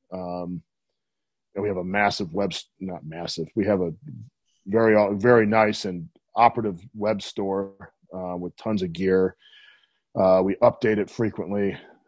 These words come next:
Uh, we have all new designs coming out basically every season. All the books are on there.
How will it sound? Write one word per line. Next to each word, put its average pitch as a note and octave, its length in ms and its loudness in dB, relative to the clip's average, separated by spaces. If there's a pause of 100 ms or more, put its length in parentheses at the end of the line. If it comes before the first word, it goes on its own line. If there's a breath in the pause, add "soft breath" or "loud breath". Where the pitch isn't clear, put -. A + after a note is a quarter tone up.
(120)
Uh, F2+ 80 -6
we F2+ 120 -2
have F2 100 -2
all G2+ 400 4 (120)
new A#2+ 180 4
designs G2+ 420 2
coming F#2 240 -4
out F#2 200 0
basically F#2+ 440 -2
every G2 240 2
season. F#2 500 0 (240)
All G2+ 200 4
the G2 80 2
books G#2+ 400 0
are G2+ 160 2
on G2 180 2
there. F#2+ 400 2